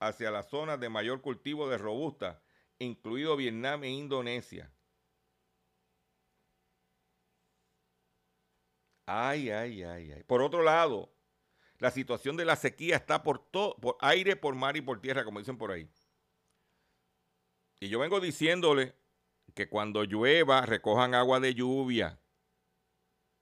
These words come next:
Porque, mire, señores, los embalses están bajando.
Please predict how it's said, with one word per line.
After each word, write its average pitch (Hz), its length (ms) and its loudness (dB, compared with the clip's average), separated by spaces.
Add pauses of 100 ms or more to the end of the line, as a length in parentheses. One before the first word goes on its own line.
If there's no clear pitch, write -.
(1300)
Porque, 101 380 0
mire, 110 260 -2
señores, 123 640 0
los 98 180 0
embalses 113 680 4
están 120 260 0
bajando. 123 720 2